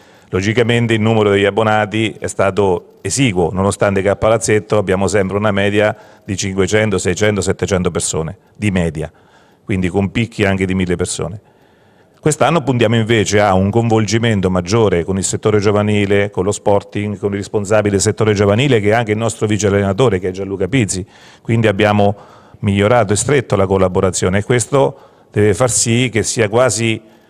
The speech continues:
eh, non dico una cosa quasi obbligatoria, ma fondamentalmente un aiuto a una società che di sacrifici ne fa tanti e stiamo in un luogo, eh, dove lo sponsor principale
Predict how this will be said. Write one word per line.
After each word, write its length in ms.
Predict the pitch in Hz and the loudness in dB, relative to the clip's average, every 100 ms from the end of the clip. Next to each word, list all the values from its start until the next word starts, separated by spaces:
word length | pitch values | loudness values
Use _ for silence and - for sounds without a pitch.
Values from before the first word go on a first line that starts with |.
| _ _ _ | _ _ _
eh, 440 | 107 104 101 98 | -2 0 2 0
non 220 | 98 110 117 | 0 -2 0
dico 540 | 170 120 123 110 - | -2 2 4 4 0
una 240 | 117 117 107 | -2 -2 2
cosa 320 | 120 107 110 | 2 2 2
quasi 220 | 110 104 | 2 0
obbligatoria, 720 | 104 107 104 95 104 95 87 | 0 0 0 2 2 2 0
ma 220 | 95 101 | 0 0
fondamentalmente 960 | 87 123 120 120 123 123 127 117 131 123 | 0 -2 0 0 0 0 0 0 0 0
un 80 | 120 | 0
aiuto 320 | 110 123 110 | 0 0 2
a 60 | |
una 100 | 101 | 0
società 640 | 101 113 120 101 104 110 113 | 0 0 0 2 2 0 -4
che 220 | 110 107 | -2 -2
di 100 | 101 | -2
sacrifici 560 | 101 98 107 107 90 95 | -2 -2 -4 -4 -2 -2
ne 80 | |
fa 140 | 92 120 | -2 0
tanti 580 | 101 87 87 101 127 143 - _ - | 0 0 -2 -2 -4 -6 -14 _ -20
e 100 | - | -10
stiamo 380 | - - 123 101 | -8 0 2 2
in 80 | 104 | 2
un 100 | 107 | 2
luogo, 640 | 120 113 95 104 131 - - | 4 4 4 2 0 -4 -12
eh, 320 | - 92 87 87 | -6 -4 -4 0
dove 220 | 101 95 | 2 2
lo 80 | 95 | 2
sponsor 380 | - 117 95 | 2 0 0
principale 800 | 90 95 92 117 107 120 123 131 | -2 -4 -2 0 2 2 2 0